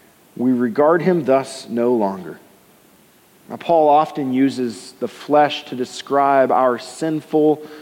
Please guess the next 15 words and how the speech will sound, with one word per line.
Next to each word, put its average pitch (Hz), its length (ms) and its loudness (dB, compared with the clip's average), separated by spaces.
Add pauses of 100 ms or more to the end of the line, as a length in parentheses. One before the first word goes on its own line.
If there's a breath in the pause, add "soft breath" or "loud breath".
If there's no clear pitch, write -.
(140 loud breath)
earthly 139 460 2
reality. 120 680 0 (720 soft breath)
He's 160 200 -2
not 196 180 2
talking 190 380 2
about 170 180 4
our 160 80 4
bodies 160 480 2
like 156 160 0
we're 160 100 2
all 160 140 4
just 156 240 -6
spirits 170 500 2
that 151 100 0
are 143 200 4